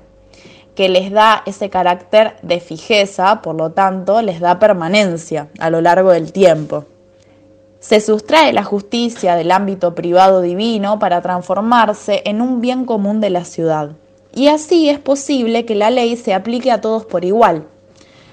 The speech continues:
Hay que mencionar también este pasaje de una concepción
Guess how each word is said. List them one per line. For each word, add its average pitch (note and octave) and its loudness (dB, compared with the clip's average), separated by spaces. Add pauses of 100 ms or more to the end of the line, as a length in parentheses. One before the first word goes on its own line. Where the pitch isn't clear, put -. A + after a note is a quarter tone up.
Hay A3+ 4
que B3+ 4
mencionar A#3 0
también A#3 0
este A#3+ -4
pasaje A#3+ 2 (680)
de G#3 4
una B3 4
concepción G#3 0